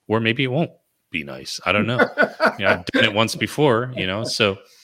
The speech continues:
Speaker 1: um, but I'm, I'm truly very content with my life.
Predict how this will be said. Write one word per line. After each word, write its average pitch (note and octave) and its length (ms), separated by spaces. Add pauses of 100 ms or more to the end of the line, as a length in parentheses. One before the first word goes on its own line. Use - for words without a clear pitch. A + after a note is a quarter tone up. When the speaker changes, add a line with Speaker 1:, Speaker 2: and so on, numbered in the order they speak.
(560)
Speaker 1:
um, G2 520 (680)
but A2 300 (300)
I'm, B2+ 360 (460)
I'm A2+ 240
truly B2+ 1080 (840)
very G2+ 400
content E2+ 520 (880)
with - 200
my D#2+ 120
life. - 240